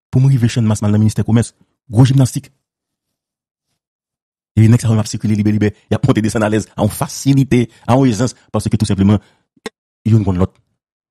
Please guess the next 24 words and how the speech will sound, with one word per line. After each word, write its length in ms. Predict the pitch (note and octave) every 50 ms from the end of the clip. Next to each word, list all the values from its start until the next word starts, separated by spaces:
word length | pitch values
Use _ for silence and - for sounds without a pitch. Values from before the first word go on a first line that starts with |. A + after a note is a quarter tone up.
| _ _ -
Mouvement 240 | E2+ E2 D#2 E2+ D#2+
Zanmi, 180 | F2 E2+ F2
t'as 160 | E2+ - D#2 D#2+
arrivé 240 | D2+ D2 C#2 C2
dans 60 | B1 B1+
le 60 | C2
niveau 120 | B1+ B1+
ça. 220 | - - - - _ _ _ _ _ _ _ _ _ _ _ _ _ _ _ _ _ _ _ _ _ _ _ _ _ _ _ _ _ _ -
Moi-même, 300 | D#2+ E2 F2 F#2 F#2 - - _ _ _ _ _ _ _ _ _ _ _ _ _ _ _ _ _ _ _ _ _ _ _ _ _
peut-être 240 | _ - E2 F#2 -
pas 100 | - E2+
que 60 | F2
moun, 360 | F2+ E2+ F#2 F#2 F2 D#2 D2 - _ _ _
si 120 | - - G#2
pas 100 | G2+ G2
dans 80 | F#2+
le 20 | F2
pays, 160 | F#2+ E2+ D#2+
pas 160 | E2+ E2 D#2+
contre 100 | E2+ D#2
ça 60 | D2
m'a 100 | D2 C#2
vivre 200 | - B2+ B2 A#2+
là. 100 | A#2 -